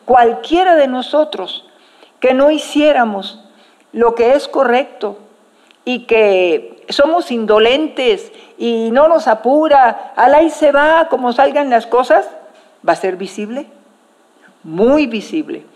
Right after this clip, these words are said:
Lo vemos en los trabajos, son despedidos. Y luego dicen que, que son despedidos porque le caen mal a una persona, le caí mal al jefe, le caí mal. No.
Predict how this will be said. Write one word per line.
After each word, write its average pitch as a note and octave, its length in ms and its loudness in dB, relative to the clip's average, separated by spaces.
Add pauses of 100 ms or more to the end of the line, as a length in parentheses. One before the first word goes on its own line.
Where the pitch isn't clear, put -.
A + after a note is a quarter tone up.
(280)
Lo A#3 140 2
vemos C#4 340 0
en A#3 100 -2
los A3 160 -2
trabajos, G3 640 -2 (440)
son C4 280 0
despedidos. A#3 880 -4 (800)
Y A#3+ 80 -4
luego D4+ 280 4
dicen E4+ 420 0
que, A#3+ 420 0
que A#3 140 0
son C#4 220 0
despedidos D4+ 680 0
porque A#3 400 -2
le A3 140 0
caen C#4 300 2
mal C#4+ 180 2
a C4 60 2
una C4+ 300 -2
persona, C#4 600 0 (200)
le A#3 180 0
caí B3 320 0
mal C#4+ 240 2
al G3 160 2
jefe, D4 520 2 (200)
le A3 180 2
caí A#3 280 2
mal. A#3+ 240 0
No. G3 340 -2